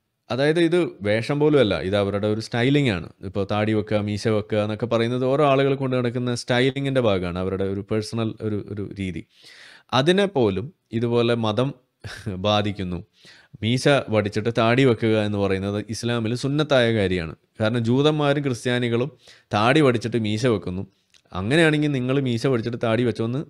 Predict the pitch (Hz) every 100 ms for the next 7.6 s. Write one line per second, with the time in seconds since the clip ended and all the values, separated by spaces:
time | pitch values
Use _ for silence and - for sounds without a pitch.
0 | _ - 92 104 143 143 - _ 98 -
1 | - - 104 110 123 135 131 120 113 101
2 | 104 110 87 87 101 113 117 _ 98 101
3 | 110 117 110 98 87 82 82 85 - -
4 | - - - 110 107 87 - 98 107 110
5 | 85 - _ _ 90 87 85 80 85 -
6 | 101 120 143 143 139 135 120 117 110 101
7 | 104 95 85 80 80